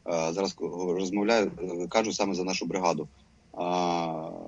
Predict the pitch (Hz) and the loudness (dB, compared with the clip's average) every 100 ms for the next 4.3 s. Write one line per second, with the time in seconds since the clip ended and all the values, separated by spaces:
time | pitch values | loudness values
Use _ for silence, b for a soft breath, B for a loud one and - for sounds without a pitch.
0 | 50 - - - 120 117 107 98 101 98 | -12 -4 0 8 8 8 4 2 0 0
1 | 104 117 104 104 101 95 98 92 135 127 | -2 -2 -2 -4 -4 -6 -4 -2 -2 -2
2 | 101 82 80 - 82 98 90 101 92 104 | -4 -4 -8 -10 -8 -6 -6 -6 -2 -2
3 | 92 92 90 87 - _ _ - - - | -2 -4 -6 -8 -10 _ _ -14 -2 4
4 | 110 214 | 4 4